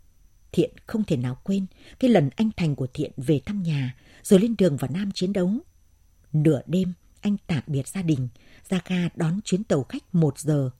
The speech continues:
về đơn vị. Bà Khiêm thổi vội nồi cơm nếp, cắt tàu chuối hơ qua lửa cho mềm, gói năm cơm nóng hổi, xếp vào ba lô cho con đi ăn đường.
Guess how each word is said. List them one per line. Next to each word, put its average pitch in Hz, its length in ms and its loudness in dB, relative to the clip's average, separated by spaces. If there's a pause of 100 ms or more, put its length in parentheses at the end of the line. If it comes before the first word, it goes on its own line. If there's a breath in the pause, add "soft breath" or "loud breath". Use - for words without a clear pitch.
về 139 140 0
đơn 175 220 -4
vị. - 180 -4 (2000)
Bà 151 200 2
Khiêm 175 460 2
thổi 151 360 4
vội 139 200 2
nồi 147 220 2
cơm 196 260 -2
nếp, 269 160 2 (440 loud breath)
cắt - 200 -4
tàu 156 240 8
chuối 165 360 2
hơ 233 140 -4
qua 240 240 -6
lửa 175 280 2
cho 196 140 -4
mềm, 143 300 2 (460 soft breath)
gói 165 200 4
năm 202 220 2
cơm 175 220 2
nóng 156 300 0
hổi, 147 280 4 (280 soft breath)
xếp - 220 2
vào 151 100 0
ba 170 120 -4
lô 190 220 -2
cho 190 220 -10
con 190 200 -6
đi 190 80 -6
ăn 185 160 -4
đường. 139 240 0